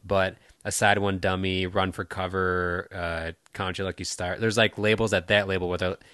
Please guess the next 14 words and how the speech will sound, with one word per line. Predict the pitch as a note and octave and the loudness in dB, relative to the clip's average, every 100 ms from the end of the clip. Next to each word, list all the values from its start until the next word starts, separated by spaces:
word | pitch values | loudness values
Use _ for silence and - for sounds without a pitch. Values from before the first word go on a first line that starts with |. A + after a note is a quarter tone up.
| - | -6
or | G#2+ | -2
at | F#2+ | 0
that | F#2 | -2
level | F#2 G2+ F#2 F2 | 2 0 2 -2
where | F2+ F2 E2+ F2 _ _ _ - - _ _ | -2 0 0 -4 _ _ _ -20 -20 _ _
they | G2+ A2 G#2 | 0 2 4
know | G2+ G2+ | 4 2
they | F#2+ | 4
have | F2+ | 2
to | F#2+ | 0
put | - G#2 | 0 0
in | F2 | 0
some | F#2 F2 | -2 -4
work | F2+ E2+ D#2+ - | -2 -2 -4 -8